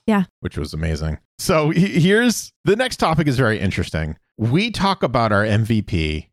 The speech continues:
Speaker 2: every episode. And sometimes I make jokes, but they're really serious, but they're kind of jokes. And I still
Speaker 1: <laughs>
Speaker 2: stand by them.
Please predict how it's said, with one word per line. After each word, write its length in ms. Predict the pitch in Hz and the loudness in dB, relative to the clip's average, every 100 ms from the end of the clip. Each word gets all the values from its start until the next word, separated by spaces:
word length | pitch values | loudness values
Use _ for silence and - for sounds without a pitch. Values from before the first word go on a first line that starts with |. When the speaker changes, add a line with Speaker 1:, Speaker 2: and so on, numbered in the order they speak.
| - | -2
Speaker 2:
every 260 | 113 95 | 0 2
episode. 560 | 85 - - 65 60 - _ | 0 -4 -8 -8 -10 -12 _
And 480 | 101 98 95 92 92 | -2 0 0 0 -2
sometimes 960 | - 160 160 165 147 143 143 147 135 - | -2 -2 0 0 2 2 2 2 0 -2
I 120 | 113 | 0
make 260 | 120 123 110 | 2 0 0
jokes, 680 | - 110 120 - - - - _ _ _ - | 0 0 0 -6 -18 -18 -20 _ _ _ -6
but 160 | 107 101 | -4 0
they're 120 | 101 | 2
really 180 | 104 104 | 2 0
serious, 460 | - 95 101 104 | 2 2 2 0
but 160 | - 95 | -6 -8
they're 80 | 98 | -2
kind 180 | 101 101 | 0 0
of 60 | |
jokes. 480 | 95 98 104 _ _ _ _ _ | 0 0 -2 _ _ _ _ _
And 100 | 277 | 0
I 100 | 180 | 2
still 200 | 208 - | 2 0
Speaker 1:
<laughs> 0 | |
Speaker 2:
stand 280 | 98 113 104 | -2 -2 0
by 200 | 98 95 | 0 0
them. 260 | 98 104 | 0 -2